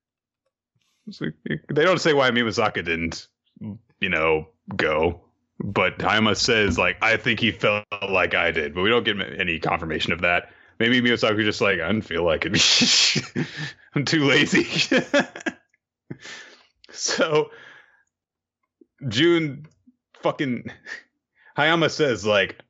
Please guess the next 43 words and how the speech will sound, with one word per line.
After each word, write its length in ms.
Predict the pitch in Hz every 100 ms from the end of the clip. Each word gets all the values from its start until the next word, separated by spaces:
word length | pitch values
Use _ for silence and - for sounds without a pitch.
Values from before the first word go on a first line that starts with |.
| _ -
"Out 180 | 107 113
of 140 | 110 113
our 160 | 110
entire 380 | 104 101 113 101
generation, 760 | 101 101 101 95 - 82 71 -
he's 400 | - 113 110 90
the 200 | 87 90
undisputed 840 | 92 85 78 - - 101 90 78 73
leader, 600 | 76 82 76 73 62 - - - _
which 180 | 101 85
is 160 | 101 85
the 140 | 95
entire 400 | 85 101 101 87
point 480 | - 113 82 73 82
of 100 | 78
having 300 | 87 82 82
constant 420 | 87 80 - 85
contests. 680 | 98 82 82 - - - 92
You 160 | 87
can 100 | 92
be 180 | 104 104 92
undisputed." 920 | 92 82 80 - 98 80 73 69 - - - - -
And 120 | 110
so 280 | 131 117 98
Soma 420 | - 139 127 110
stands 420 | - - 131 107
all 140 | 107 98
triumphantly, 720 | 123 117 101 101 98 92 87
and 340 | 90 87 85 80 - -
his 300 | 113 98 - - -
headband 600 | 131 107 113 101 95 85
gets, 260 | 92 -
like, 160 | 101 87
three 300 | - 131 104
times 360 | 113 101 90 92
longer 300 | 98 87 87
so 160 | 107
it 60 | 87
can 140 | 90
swirl 340 | - 95 95 85
dramatically 420 | 90 85 87 82
around 320 | 90 90 82
him. 240 | 87 76